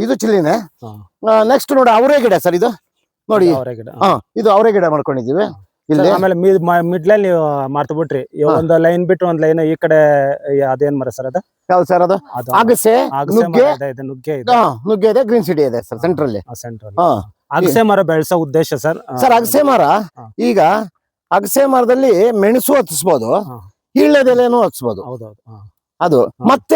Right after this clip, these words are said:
Speaker 1: ಇನ್ನೊಂದು ಎಲ್ಲದಕ್ಕಿಂತೂನು
Speaker 2: ಹಾ.
Speaker 1: ಕುರಿ ಮೇಕೆ ಮೇವು.
Speaker 2: ಹಾ. ಹಾ, ಹೌದು.
Speaker 1: ಇದನ್ನ ಮಾರಾಟ ಮಾಡ್ತಾರೆ ಸರ್. ಒಂದು ಕಟ್ಟು ಬಂದು ಇಪ್ಪತ್ತೈದು ರೂಪಾಯಿ ಇದೆ ಸರ್.
Speaker 2: ಅಗಸೆ ಸೊಪ್ಪು.
Speaker 1: ಮಾರ್ಕೆಟ್ ಅಲ್ಲಿ ಅಗಸೆ ಸೊಪ್ಪು.
Speaker 2: ಹೆಲ್ತ್ ಬೆನಿಫಿಟ್ ಚೆನ್ನಾಗಿ.
Speaker 1: ಹಾ, ಹೌದು ಸರ್. ಹೆಲ್ತ್ ಬೆನಿಫಿಟ್ ಚೆನ್ನಾಗಿರುತ್ತೆ ಅಂತ ಹೇಳ್ಬಿಟ್ಟು
Speaker 2: ಹಾ.
Speaker 1: ಅಗಸೆ ಸೊಪ್ಪು ಮಾರ್ತಾರೆ. ಆದ್ರೆ ನಾವು ಮಾರಾಟ ಮಾಡ್ತಾ ಇಲ್ಲ ಈಗ.
Speaker 2: ಹಾ.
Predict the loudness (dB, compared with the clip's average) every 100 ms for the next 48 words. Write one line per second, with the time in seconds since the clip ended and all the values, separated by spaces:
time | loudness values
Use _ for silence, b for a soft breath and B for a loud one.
0 | 2 2 2 2 2 2 2 2 0 0
1 | -2 -2 -2 0 -2 -2 -6 -20 -8 0
2 | 2 4 4 2 2 0 0 0 -2 -4
3 | _ _ -20 -18 -20 _ _ -20 -20 -20
4 | -12 -2 2 4 4 2 2 2 2 2
5 | 2 0 0 -2 -2 -2 0 -2 -2 -2
6 | 0 0 2 2 2 0 0 0 0 -2
7 | -2 -2 -6 -8 -4 -2 -2 -4 -6 -10
8 | -4 0 0 0 0 0 0 0 -2 -2
9 | -4 -4 -4 -4 -4 -2 -4 -4 -8 -8
10 | -8 -2 2 4 2 2 0 -6 -6 -4
11 | -2 0 0 -2 -2 -2 -2 0 2 2
12 | 2 0 0 2 4 4 0 -2 -14 -6
13 | -4 0 0 0 0 2 2 0 2 2
14 | 4 2 2 2 2 0 0 0 2 2
15 | 2 2 0 -2 -4 -14